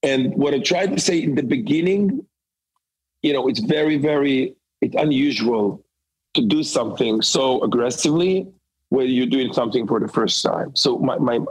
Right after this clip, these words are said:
I think that the most challenging thing is to, is to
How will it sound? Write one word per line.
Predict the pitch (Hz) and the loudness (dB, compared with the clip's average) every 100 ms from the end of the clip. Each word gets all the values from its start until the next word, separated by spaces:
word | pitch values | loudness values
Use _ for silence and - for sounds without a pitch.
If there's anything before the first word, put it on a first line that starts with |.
| - | -4
I | 117 | 0
think | 170 | 0
that | 160 | 0
the | 143 | 0
most | 131 - | -2 -2
challenging | - 147 170 170 151 | -2 0 0 0 0
thing | 165 151 | 0 0
is | 135 - | 0 0
to, | 127 120 - _ _ _ _ _ _ _ _ _ - | 0 0 -2 _ _ _ _ _ _ _ _ _ -4
is | 123 113 - | -2 -2 -2
to | 123 117 113 | 0 0 0